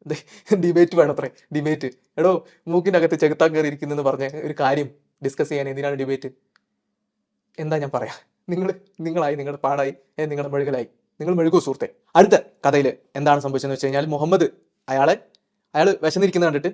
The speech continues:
സഹതാപം തോന്നിയ അയാളുടെ കൂടെയുള്ള ആളുകൾ അയാളെ ഭക്ഷണത്തിന് ക്ഷണിക്കുന്നു. അങ്ങനെ ഭക്ഷണത്തിന് വന്ന മുഹമ്മദ്, ഏ, അവിടെ പൊറോട്ട, ഏ, പൊറോട്ടയ്ക്കുള്ള മാവ് അവിടെ ഉണ്ടായിരുന്നു, മാവിലേക്ക് തുപ്പുന്നു. എന്തൊക്കെയാണ്?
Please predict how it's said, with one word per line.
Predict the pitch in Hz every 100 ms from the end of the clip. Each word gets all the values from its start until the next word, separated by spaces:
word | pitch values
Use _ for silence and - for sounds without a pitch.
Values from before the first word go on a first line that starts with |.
| _
സഹതാപം | - 135 139 151
തോന്നിയ | 147 139 185 _ _ _
അയാളുടെ | 131 131 139
കൂടെയുള്ള | 151 151 165
ആളുകൾ | 143 135 175 - _ _ 139
അയാളെ | 139
ഭക്ഷണത്തിന് | 147 156 175 185
ക്ഷണിക്കുന്നു. | 269 175 160 131 - _
അങ്ങനെ | 135 151
ഭക്ഷണത്തിന് | 139 135 196 202 180 - -
വന്ന | 135 151 131
മുഹമ്മദ്, | 131 135 220 - _ _ -
ഏ, | 156 - _ 143
അവിടെ | 156 165 _ -
പൊറോട്ട, | 147 160 131 - _ _ - - _ 160
ഏ, | 180 _ _ _ _ _ _ 139
പൊറോട്ടയ്ക്കുള്ള | 143 165 156
മാവ് | 151 147 160 151
അവിടെ | 135 143
ഉണ്ടായിരുന്നു, | 139 135 165 202
മാവിലേക്ക് | 139 147 147 175
തുപ്പുന്നു. | 175 180 143 - _ _ _ _ _ _ _ -
എന്തൊക്കെയാണ്? | 131 139 139 123 120